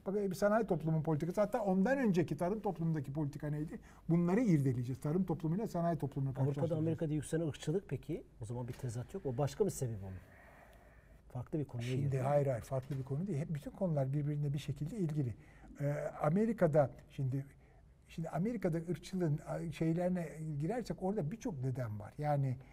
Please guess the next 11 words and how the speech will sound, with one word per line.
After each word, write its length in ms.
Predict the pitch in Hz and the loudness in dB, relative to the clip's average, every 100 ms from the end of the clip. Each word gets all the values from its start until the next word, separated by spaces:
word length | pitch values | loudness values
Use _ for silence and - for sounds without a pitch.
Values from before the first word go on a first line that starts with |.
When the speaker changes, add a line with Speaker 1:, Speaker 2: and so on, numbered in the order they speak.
| - - | -20 -4
Speaker 1:
e, 60 | 143 | -2
güney 420 | 135 180 180 170 | 2 4 4 6
tarafında 480 | 165 165 175 165 156 | 6 4 2 2 4
pamuk 340 | 160 170 165 | 4 4 2
üretiliyor. 480 | 160 156 165 160 160 175 | 2 2 4 4 4 2
O 100 | 151 | 0
pamuk, 400 | 170 165 165 - - - 156 | 4 4 2 -4 -20 -2 6
Avrupa 360 | 175 180 - | 8 8 2
o 100 | 175 - | 0 4
pamuğu 400 | 165 170 170 180 | 6 6 4 2
istiyor. 640 | 147 - - 175 175 | 0 -2 2 4 6